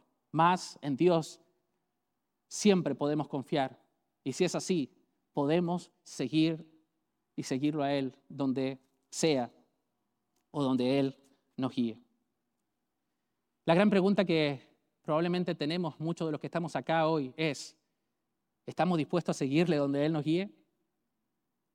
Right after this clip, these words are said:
En medio de las circunstancias que estás viviendo hoy día en tu familia, en tu matrimonio, en tus finanzas, en tu trabajo,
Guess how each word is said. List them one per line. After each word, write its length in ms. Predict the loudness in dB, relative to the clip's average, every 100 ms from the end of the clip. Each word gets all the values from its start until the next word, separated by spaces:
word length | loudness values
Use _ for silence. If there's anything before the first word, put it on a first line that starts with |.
| _ _ _ _ _ _ 0
En 160 | 4
medio 340 | 6 6 6 6
de 80 |
las 100 | 4
circunstancias 580 | 2 0 0 2 4 2
que 60 | 2
estás 180 | 0 2
viviendo 380 | 2 4 4
hoy 80 | 2
día 240 | 4 4 2
en 80 |
tu 80 | 0
familia, 480 | -4 0 2 4 2
en 100 | 0
tu 80 | -2
matrimonio, 800 | -2 -2 0 2 2 0 -2 -4 -8 -6
en 120 | -4
tus 140 | -2 -2
finanzas, 800 | -2 0 0 -2 -6 -8 -14 _ _ _ _ _ _ _ _ _ _
en 120 | -4
tu 120 | -2
trabajo, 640 | 0 2 4 4 0 -10